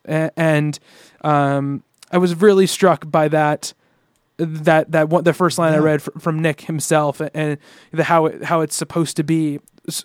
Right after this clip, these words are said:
Speaker 1: sort of line. And I mentioned a few weeks ago about the issue of Batman that also kind of dealt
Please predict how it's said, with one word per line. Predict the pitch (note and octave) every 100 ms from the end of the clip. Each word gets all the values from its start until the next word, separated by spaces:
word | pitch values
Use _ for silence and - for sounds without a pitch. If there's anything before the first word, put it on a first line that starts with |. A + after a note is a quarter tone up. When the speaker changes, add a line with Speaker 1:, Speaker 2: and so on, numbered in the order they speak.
| D#3+
Speaker 1:
sort | F3 D#3+
of | D3+
line. | D3+ D3+ D3+ C#3+
And | D#3 D3 _ _ _ _ _ _ _ _ _
I | F#3+
mentioned | G3+ F3
a | F3+
few | F3+
weeks | B3+ -
ago | F3 E3 D#3+ _ _ _ _ -
about | D#3+ D3+
the |
issue | D#3+ E3+
of | D#3
Batman | F#3+ E3+ E3 D3+
that | D3+
also | D#3+ E3+
kind | D#3+ D#3
of | C#3+ C#3+ -
dealt | E3 D#3+